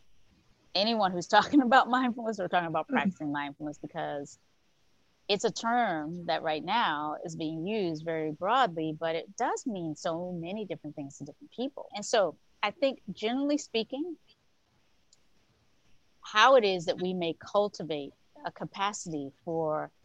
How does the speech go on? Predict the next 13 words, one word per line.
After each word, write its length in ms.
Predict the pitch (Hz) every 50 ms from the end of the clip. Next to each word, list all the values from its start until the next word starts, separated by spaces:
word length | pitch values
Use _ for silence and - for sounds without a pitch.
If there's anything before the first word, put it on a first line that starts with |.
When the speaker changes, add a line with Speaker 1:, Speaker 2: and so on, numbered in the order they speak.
| _ _ _ _ -
Speaker 1:
being 560 | 170 196 202 208 214 220 214 214 208 196 185 175
more 600 | 175 175 175 175 175 180 180 175 175 175 175 _ _ _ _ _ _ _ _ _ _ _ _ _ _ _ _ _ _ _ _ _ _ _
aware 540 | 170 165 165 185 196 175 139 123 117 - - _ _ _ _ _ _ _ _ _ _ _ - - _ _ _
of 200 | - 190 180 165
the 80 | 180 180
moments 560 | 180 180 185 202 226 240 262 254 - - - - 208
of 220 | 202 196 190 165 -
our 260 | 170 170 165 165 160 156
lives 640 | 147 151 151 147 151 160 160 165 165 170 170 - - -
in 100 | 214 208
the 80 | 196
context 760 | 196 - - 247 233 247 247 233 - 220 170 151 - - - _ 180
of 380 | 180 170 160 151 147 143 143